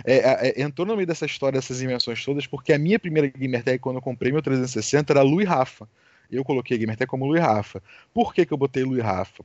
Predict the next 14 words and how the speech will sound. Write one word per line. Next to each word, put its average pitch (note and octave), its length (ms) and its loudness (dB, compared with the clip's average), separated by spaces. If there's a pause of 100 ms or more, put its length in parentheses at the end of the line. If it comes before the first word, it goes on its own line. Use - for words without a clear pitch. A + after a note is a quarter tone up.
Quando F#3+ 160 -2
eu A3+ 40 -2
comprei D3+ 220 0
o C3 40 2
console, A2+ 580 0 (360)
comprei A#2 240 -6
o A#2 40 -6
kit B2 200 -4
nacional B2 640 0
e A2+ 60 0
não A2 60 -8
sei A2+ 140 -10
o G#2 40 -12
quê, - 120 -8